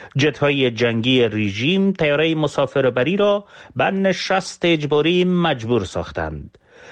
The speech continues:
سپس مقام‌های بلاروسی رامان پراتوسوویچ، یک فعال مخالف رژیم، را بازداشت کردند. او اکنون شاید تا پانزده سال زندان محکوم شود. با گذشت هفت ساعت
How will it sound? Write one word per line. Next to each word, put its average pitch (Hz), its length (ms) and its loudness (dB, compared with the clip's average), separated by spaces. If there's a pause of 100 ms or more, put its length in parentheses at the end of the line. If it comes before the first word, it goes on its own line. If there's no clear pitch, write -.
(120)
سپس 240 420 -2
مقام‌های 160 580 0
بلاروسی 113 760 0
رامان 139 480 0
پراتوسوویچ، 139 1200 -2
یک 139 260 -2
فعال 151 420 0
مخالف 135 520 -2
رژیم، 127 460 2
را 180 140 4
بازداشت 151 680 -2
کردند. 82 800 -6 (340)
او 143 140 4
اکنون 156 320 -2
شاید 143 340 0
تا 135 120 0
پانزده 127 720 -2
سال 170 300 0
زندان 139 580 0
محکوم 160 640 -2
شود. 80 360 -6 (720)
با 165 160 4
گذشت 151 400 -4
هفت 170 440 -4
ساعت 156 520 0